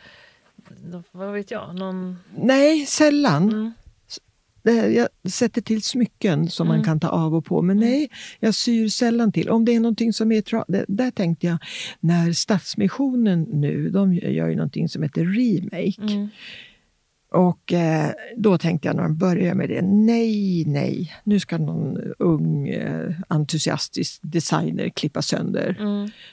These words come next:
Speaker 2: Och det vet jag fortfarande, jag tror inte de gör, de tar, de säger att de tar bara det som är redan är trasigt. Och då, då är det jättebra.
Speaker 1: Mm.
Speaker 2: Men annars tänker jag så går ju det förlorat
Speaker 1: Mm.
Speaker 2: om man klipper sönder bara för att nu vill jag,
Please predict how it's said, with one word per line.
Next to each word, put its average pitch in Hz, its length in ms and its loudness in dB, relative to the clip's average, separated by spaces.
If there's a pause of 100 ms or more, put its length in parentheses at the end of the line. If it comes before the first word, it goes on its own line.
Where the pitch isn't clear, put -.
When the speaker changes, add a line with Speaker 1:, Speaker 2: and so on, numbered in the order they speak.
(100)
Speaker 2:
Och 190 140 2
det 240 100 6
vet 214 260 4
jag 190 120 0
fortfarande, 196 540 0
jag 202 140 0
tror 247 380 2
inte 151 220 2
de 165 140 2
gör, 165 180 2
de 185 160 4
tar, 190 300 0
de 185 280 -2
säger 165 220 0
att 156 140 -2
de 156 160 -2
tar 151 220 -2
bara 156 280 -2
det 147 320 -4
som 143 300 -6
är 160 120 -4
redan 165 340 -4
är 170 80 -6
trasigt. - 680 -6
Och 214 80 -2
då, 220 180 -8
då 233 260 2
är 180 60 4
det 156 100 4
jättebra. 151 1300 -6 (120)
Speaker 1:
Mm. 202 200 -4
Speaker 2:
Men 190 160 2
annars 190 340 0
tänker 175 360 -2
jag 151 240 0
så - 140 -6
går 165 280 -2
ju - 120 -2
det - 220 -4 (560)
förlorat 254 800 2
Speaker 1:
Mm. 202 160 -2
Speaker 2:
om 165 80 4
man 156 120 2
klipper 143 220 -4
sönder 202 380 2
bara 151 300 -2
för - 100 -4
att 151 120 -6
nu 180 280 2
vill 160 140 -2
jag, - 120 -2